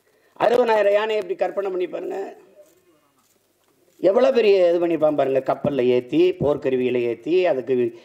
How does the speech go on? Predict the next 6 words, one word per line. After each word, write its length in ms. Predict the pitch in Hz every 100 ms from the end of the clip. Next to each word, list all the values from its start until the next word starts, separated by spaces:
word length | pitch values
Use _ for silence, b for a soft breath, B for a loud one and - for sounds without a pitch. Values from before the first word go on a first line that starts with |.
| B
வீரர்களை 540 | 147 175 156 127 120
ஏத்தி, 500 | 117 127 151 180 180
யானைகளுக்கு 460 | 135 151 143 131 123
உணவு 300 | 131 151 120
ஏத்தி, 440 | 113 113 165 180
போர் 400 | 151 147 151 135